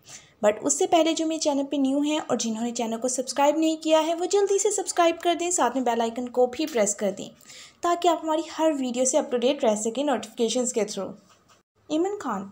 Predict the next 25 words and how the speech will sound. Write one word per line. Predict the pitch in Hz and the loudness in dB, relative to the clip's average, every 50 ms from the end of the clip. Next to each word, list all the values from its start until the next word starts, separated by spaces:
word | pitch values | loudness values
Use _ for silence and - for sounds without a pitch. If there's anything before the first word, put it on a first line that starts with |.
| - 254 | -10 -12
एक | 262 - | -12 -10
फेमस | - - 320 330 359 359 - - | -6 -4 -4 -2 -2 -4 -4 -4
पाकिस्तानी | 294 269 - - - 294 277 277 269 | -6 -6 -6 -6 -4 -2 0 0 0
एक्ट्रेस | 226 233 - 262 277 269 - - | -2 -2 -2 -2 -2 -2 -2 -4
होने | 226 214 220 | -4 -4 -4
के | 220 226 240 | -6 -6 -6
साथ | 233 - 247 226 240 | -4 -2 -2 -2 -2
साथ | 240 - 240 220 240 - - - | -2 0 0 0 -2 -2 -4 -10
एक | 269 254 - - | -10 -10 -10 -6
फेमस | 254 233 226 269 254 - | -4 -4 -2 -4 -4 -4
पाकिस्तानी | 247 220 220 - - - 214 220 262 | -6 -8 -8 -8 -8 -8 -6 -4 -2
मॉडल | 254 214 190 190 190 185 190 | -2 -2 -2 -2 -4 -6 -8
भी | 185 180 175 | -8 -10 -12
हैं। | 180 190 202 - _ _ _ - - - _ - 330 | -12 -14 -16 -18 _ _ _ -20 -20 -20 _ -8 -4
वो | 320 | -2
डिफरेंट | 285 339 339 370 392 370 | -2 0 -2 -2 -6 -2
फोटोशूट्स | - 330 285 285 285 285 294 302 311 302 - 285 | 2 2 2 2 0 -4 -4 -4 -4 -4 -4 -4
में | 247 233 220 | -4 -4 -4
भी | 220 262 285 | -4 -4 -2
हमें | 285 254 262 277 | 0 0 0 0
नज़र | 254 214 190 196 190 | 0 0 0 0 0
आती | 185 185 - - 202 208 | 0 0 -4 -6 -8 -6
हैं | 262 - - | -6 -4 -2
आए | - 226 208 208 | -2 -2 0 -2
दिन। | 202 202 185 180 | -2 -4 -8 -12